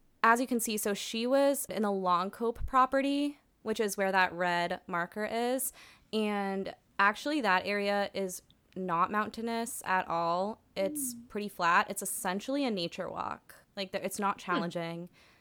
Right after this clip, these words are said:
Speaker 1: And I'll get into it a little bit later, but Megan was a pretty avid hiker, too. So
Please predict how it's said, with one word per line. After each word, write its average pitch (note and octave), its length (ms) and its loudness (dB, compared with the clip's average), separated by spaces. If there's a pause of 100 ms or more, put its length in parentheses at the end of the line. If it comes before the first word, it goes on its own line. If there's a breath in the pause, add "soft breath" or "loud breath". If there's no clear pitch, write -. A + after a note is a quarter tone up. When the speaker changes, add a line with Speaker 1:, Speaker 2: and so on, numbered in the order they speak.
(120)
Speaker 1:
And G#3 140 0
I'll G3+ 80 0
get G#3+ 120 0
into A3 220 -4
it G3+ 100 -2
a G3 100 -2
little F3+ 160 0
bit F3+ 100 -2
later, F3 220 -2
but F3+ 160 -6
Megan F#3 300 -4
was F3 140 -4
a F3+ 100 0 (120)
pretty F3+ 380 -8
avid F3 400 -4
hiker, A3 760 -6
too. F#3+ 460 -6
So F3+ 420 0